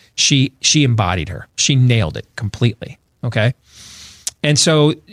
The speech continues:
she was the breakout star, as everybody assumed she would be, of Suicide Squad. And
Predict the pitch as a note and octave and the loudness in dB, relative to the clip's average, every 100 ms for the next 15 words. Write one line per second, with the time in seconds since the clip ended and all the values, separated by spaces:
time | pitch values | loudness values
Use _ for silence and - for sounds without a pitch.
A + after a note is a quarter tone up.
0 | G3+ C#3+ - F#3 F3+ D#3+ D#3 B2+ D3 D#3 | -6 -2 0 2 2 2 0 0 0 0
1 | D3 - - A#2+ B2+ A#2+ C3 C3 C#3+ - | -2 -2 0 2 2 2 2 2 2 2
2 | D3 D3 - D#3+ C#3+ A#2 G2+ A2 C3+ - | 2 2 2 0 0 2 2 0 0 0
3 | B2+ A2+ G2 G#2 - E2 B1+ - _ _ | 0 0 0 -4 -4 -6 -6 -12 _ _
4 | _ _ _ _ _ _ - - - C3+ | _ _ _ _ _ _ -18 -10 -4 0
5 | C3 B2+ B2+ B2+ A#2+ | 2 2 2 2 2